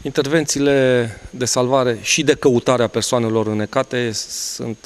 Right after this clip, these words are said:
foarte dificile datorită faptului că Oltul are un, uh, un curs neregulat. Uh, fundul acestuia este mâlos, de multe ori plin cu, cu răgălii, bolovani, cioate,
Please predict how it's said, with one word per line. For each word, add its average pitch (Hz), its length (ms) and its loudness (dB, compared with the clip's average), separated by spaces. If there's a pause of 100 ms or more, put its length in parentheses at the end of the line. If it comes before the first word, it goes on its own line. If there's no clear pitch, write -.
(120)
foarte 147 340 -2
dificile 127 420 -2
datorită 123 440 -2
faptului 117 420 -2
că 117 280 0 (440)
Oltul 127 360 4
are 123 240 4
un, 117 260 -2
uh, 110 440 -4 (380)
un 117 160 -2
curs 120 300 0
neregulat. 127 720 0 (920)
Uh, 127 420 0
fundul 131 340 2
acestuia 123 480 0
este 117 360 -2
mâlos, 117 760 0 (220)
de 110 140 -4
multe 123 280 0
ori 117 140 4
plin 127 300 -2
cu, 113 600 -2 (280)
cu 123 140 -2
răgălii, 113 460 2
bolovani, 113 640 0 (240)
cioate, 156 500 0